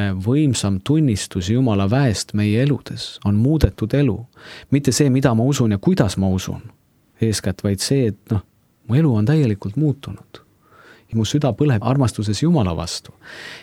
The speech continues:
Ja kui John Wesley kutsus inimesi ka pühitsuselus kasvama ja, ja, ja teatud mõttes võib-olla isegi mõningates aspektides,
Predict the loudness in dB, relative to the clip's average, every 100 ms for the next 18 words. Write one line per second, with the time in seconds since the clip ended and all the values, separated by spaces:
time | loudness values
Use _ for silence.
0 | -2 0 0 0 0 2 0 0 0 2
1 | 0 -2 0 -2 -2 -2 0 2 0 0
2 | 0 -2 0 0 0 -2 0 0 -2 -2
3 | -2 -2 -2 -2 -2 0 0 -2 -8 -20
4 | -20 -10 -4 0 0 0 -2 -2 -2 -2
5 | -2 0 0 0 0 0 -2 -2 0 0
6 | 2 0 0 -2 -2 -2 -4 -2 -4 -2
7 | -4